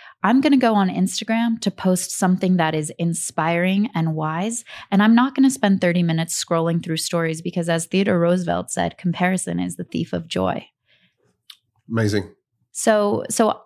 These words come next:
Speaker 1: you know, and I've gone through this myself, and the way that I think about it is before I post something, is this inflating my ego or is this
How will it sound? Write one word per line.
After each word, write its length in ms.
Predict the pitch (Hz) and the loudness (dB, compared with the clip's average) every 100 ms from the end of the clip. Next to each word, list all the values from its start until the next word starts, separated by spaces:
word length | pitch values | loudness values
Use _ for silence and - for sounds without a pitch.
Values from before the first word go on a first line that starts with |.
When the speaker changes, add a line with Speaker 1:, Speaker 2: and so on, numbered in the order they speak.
| - | -2
Speaker 1:
you 160 | 233 226 | 4 6
know, 120 | 208 | 4
and 100 | 190 | 2
I've 160 | 196 262 | 2 2
gone 220 | 214 175 | 0 0
through 160 | 175 175 | 0 -2
this 180 | 185 - | -2 -2
myself, 560 | 165 170 - - - | -2 -2 -2 -2 0
and 320 | 170 180 185 | 2 2 2
the 80 | 185 | 0
way 220 | 175 214 | 0 0
that 180 | 208 190 | 0 0
I 240 | 185 170 170 | 0 -2 -2
think 220 | 254 269 | -2 -2
about 240 | - 175 | 0 0
it 100 | 170 | 0
is 100 | 175 | -2
before 360 | - 190 247 254 | -6 -4 0 0
I 80 | 247 | 0
post 280 | 185 175 | 0 0
something, 540 | - 160 - 180 185 190 - - _ - | -2 -4 -2 -2 0 -2 -8 -20 _ 0
is 160 | 190 | 0
this 360 | 190 202 196 - _ _ _ _ | 2 0 0 -8 _ _ _ _
inflating 500 | 208 226 226 196 180 | 2 4 4 4 4
my 220 | 165 160 | 4 4
ego 460 | 220 247 247 269 277 | 2 0 0 -2 0
or 80 | 196 | -2
is 120 | 185 | 0
this 180 | 175 165 | -2 -4